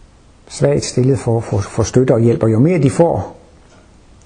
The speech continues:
Så derfor, for også at give U S A et hak i tuden igen, der betaler de jo kun, øh, femogtyve procent i skat, eller deres skattetryk er femogtyve procent, ikke? Og vi har halvtreds, ikke?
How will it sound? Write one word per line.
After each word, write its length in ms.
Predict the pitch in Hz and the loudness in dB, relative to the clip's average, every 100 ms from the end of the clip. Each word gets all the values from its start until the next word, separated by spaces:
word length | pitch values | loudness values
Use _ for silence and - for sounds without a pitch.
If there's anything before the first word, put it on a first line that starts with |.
| - - | -20 -4
Så 120 | 131 | -2
derfor, 280 | 170 180 170 | 0 2 2
for 140 | 170 | 2
også 240 | 156 147 | 2 2
at 60 | 143 | 4
give 200 | 165 151 | 4 4
U 140 | 156 | 2
S 80 | 127 | 2
A 80 | 147 | 0
et 60 | 113 | 0
hak 320 | - 139 131 | 0 0 0
i 40 | |
tuden 340 | 120 151 135 117 | 0 0 2 2
igen, 280 | 113 123 | 2 2
der 80 | 131 | 2
betaler 380 | 160 - 160 147 | 2 2 2 2
de 100 | 127 | 2
jo 80 | 127 | 2
kun, 300 | 123 147 170 | 2 2 2
øh, 320 | 156 131 110 101 - - | 2 2 0 -4 -12 -20
femogtyve 580 | - 170 175 123 - 135 | -2 2 2 0 0 0
procent 420 | 135 127 123 127 | -2 -2 -2 -2
i 60 | 113 | -4
skat, 340 | - 131 127 | -2 -2 0
eller 140 | 127 107 | 0 0
deres 340 | 113 101 - | -2 -4 -10
skattetryk 640 | - - 135 156 151 127 123 | -14 -2 0 0 0 0 0
er 60 | |
femogtyve 440 | 113 147 120 - 117 | 0 0 0 -4 -6
procent, 520 | - 117 123 123 - | -6 -8 -6 -6 -6
ikke? 200 | 139 - - - - - - | -8 -8 -20 -20 -20 -20 -10
Og 120 | 113 | 0
vi 60 | 131 | 2
har 120 | 143 | 2
halvtreds, 540 | 117 117 - 117 123 | 0 -2 -2 -2 0
ikke? 220 | 151 156 | -2 -2